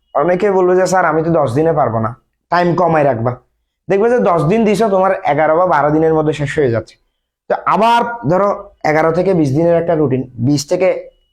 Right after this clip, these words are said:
একুশ থেকে তিরিশ দিনের একটা রুটিন। এইভাবে মূল যেগুলো তো, যেমন তোমার অনেকে ভোকাবুলারিতে উইকনেস বা রিটেন পার্টে উইকনেস বা অ্যাকাউন্টিং বা ফিন্যান্সের ম্যাথগুলো একটু কম পারো, ওই সাবজেক্টগুলোকে তোমার পিক আওয়ারে, অর্থাৎ স-, সন্ধ্যা ছয়টা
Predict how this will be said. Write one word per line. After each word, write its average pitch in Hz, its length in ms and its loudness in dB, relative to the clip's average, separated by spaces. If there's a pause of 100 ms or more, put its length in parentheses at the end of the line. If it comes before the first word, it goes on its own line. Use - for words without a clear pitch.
(280)
একুশ 196 260 -2
থেকে 202 160 0
তিরিশ 196 300 0
দিনের 196 260 2
একটা 180 200 0
রুটিন। 139 260 -2 (340)
এইভাবে 214 600 0 (360)
মূল 165 440 2
যেগুলো 165 320 2
তো, 175 140 0
যেমন 165 200 0
তোমার 170 240 2
অনেকে 151 260 0
ভোকাবুলারিতে 156 680 0
উইকনেস 143 500 -4 (200)
বা 143 80 0
রিটেন 147 340 0
পার্টে 156 180 0
উইকনেস 135 360 0
বা 143 80 0
অ্যাকাউন্টিং 147 580 -2
বা 147 80 0
ফিন্যান্সের 151 480 -2
ম্যাথগুলো 139 640 -2 (300)
একটু 135 140 -6
কম 147 280 -2
পারো, 123 220 0 (680)
ওই 180 140 0
সাবজেক্টগুলোকে 208 1000 0
তোমার 165 300 0
পিক 196 200 0
আওয়ারে, 185 260 2
অর্থাৎ 147 280 0 (340)
স-, 180 260 -6
সন্ধ্যা 180 280 0
ছয়টা 165 500 -2